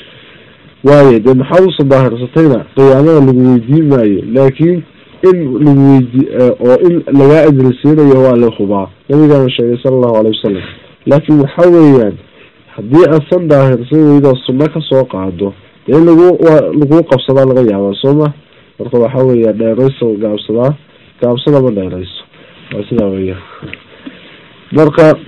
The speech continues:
eh, waxaa kaloo xadiiska laga qaadanayaa, sunnada inay ka mid tahay qofku hadduu ku isdaysanayo dhagax, ama wixii lamid ah, oo geedaha iyo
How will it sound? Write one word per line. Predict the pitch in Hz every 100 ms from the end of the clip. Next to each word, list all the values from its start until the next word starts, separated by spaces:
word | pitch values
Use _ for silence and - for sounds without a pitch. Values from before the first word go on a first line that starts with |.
| -
eh, | 147 143
waxaa | 135 175
kaloo | 165 170 160
xadiiska | 160 156 165
laga | 160 156
qaadanayaa, | 151 143 131 104 98 98 _ _ -
sunnada | 143 165 170
inay | 165 160
ka | 156
mid | 160 160
tahay | 151 143
qofku | 151 160 -
hadduu | 143 139 151 156
ku | 151
isdaysanayo | 156 143 139 135 139 139 156 147 131 110
dhagax, | 117 113 107 - _ _ _ -
ama | 131
wixii | 165 403 294 156
lamid | 151 156 131
ah, | 87 -
oo | 104 107 117
geedaha | 120 131 147 135
iyo | 104 117 113 113 110